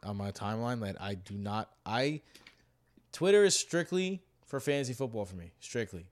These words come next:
I get all the rest of the stuff where I get it. Oh, everything I need to know, I need to know. The, the political bullshit needs to stop,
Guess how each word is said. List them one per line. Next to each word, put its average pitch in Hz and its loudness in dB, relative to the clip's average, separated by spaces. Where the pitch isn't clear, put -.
I 110 -6
get 135 2
all 147 4
the 151 0
rest 139 2
of 131 -6
the - -4
stuff 135 -2
where 113 0
I 101 0
get 113 -2
it. - -6
Oh, 98 -2
everything 131 -2
I 127 -2
need 123 -4
to 117 -6
know, 120 -4
I 120 -4
need 107 -6
to 110 -6
know. 113 -6
The, 98 -2
the 104 -4
political 143 0
bullshit 120 -2
needs 107 -6
to - -6
stop, 104 -6